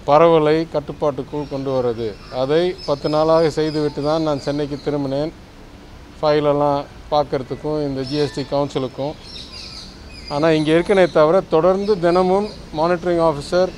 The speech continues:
கலெக்டரோட, அ, தொடர்பில் இருந்து, நாங்கள் கொடுத்த உறுதியின் அடிப்படை ஆக்சிஜன் பிரச்சனை இல்லாமல் மூணு நாலு நாள்ல அன்னைக்கிலேருந்து சரியாக்கி, பதிமூணுலேருந்து,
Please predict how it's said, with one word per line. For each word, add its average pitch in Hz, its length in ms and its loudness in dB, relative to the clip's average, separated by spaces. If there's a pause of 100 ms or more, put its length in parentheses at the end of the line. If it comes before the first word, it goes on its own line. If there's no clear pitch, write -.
(120)
கலெக்டரோட, 160 480 0
அ, 160 960 -2
தொடர்பில் 165 400 0
இருந்து, 147 400 0 (880)
நாங்கள் 147 500 0
கொடுத்த 185 520 4 (160)
உறுதியின் 180 460 2
அடிப்படை 165 500 2
ஆக்சிஜன் 170 540 2
பிரச்சனை 165 400 0
இல்லாமல் 160 580 0 (160)
மூணு 160 220 0
நாலு 156 200 2
நாள்ல 160 340 2
அன்னைக்கிலேருந்து 165 840 0 (180)
சரியாக்கி, 156 640 0 (720)
பதிமூணுலேருந்து, 147 800 -2